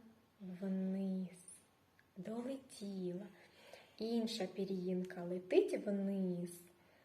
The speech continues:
долетіла. І тепер давайте дві пір'їнки полетіли повільно, потихеньку. Зовсім невеликий вітер їх несе,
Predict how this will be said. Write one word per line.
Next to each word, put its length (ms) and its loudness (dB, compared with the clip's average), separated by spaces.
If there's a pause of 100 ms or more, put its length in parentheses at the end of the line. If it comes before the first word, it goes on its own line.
(160)
долетіла. 1300 2 (380)
І 80 -4
тепер 380 -2
давайте 540 -2
дві 300 -4
пір'їнки 920 -2 (720)
полетіли 1160 0
повільно, 1300 -2
потихеньку. 1120 0 (420)
Зовсім 380 4
невеликий 720 6
вітер 800 4 (680)
їх 580 -2
несе, 880 -2